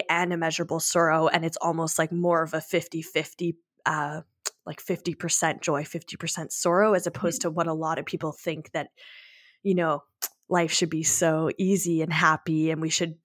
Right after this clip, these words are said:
Speaker 1: you know, <laughs> channel
Speaker 2: Yeah.
Speaker 1: joy and good vibes only. It's
Speaker 2: <laughs>
Speaker 1: more, how do we respond to the joy and the sorrow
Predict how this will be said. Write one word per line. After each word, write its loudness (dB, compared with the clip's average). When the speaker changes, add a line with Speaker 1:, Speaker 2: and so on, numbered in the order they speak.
Speaker 1:
you -6
know, -2
<laughs> 6
channel 8
Speaker 2:
Yeah. -2
Speaker 1:
joy 6
and -4
good 4
vibes 4
only. 2
It's -2
Speaker 2:
<laughs> -6
Speaker 1:
more, 10
how 8
do 8
we 10
respond 6
to 0
the 2
joy 0
and -6
the -4
sorrow 0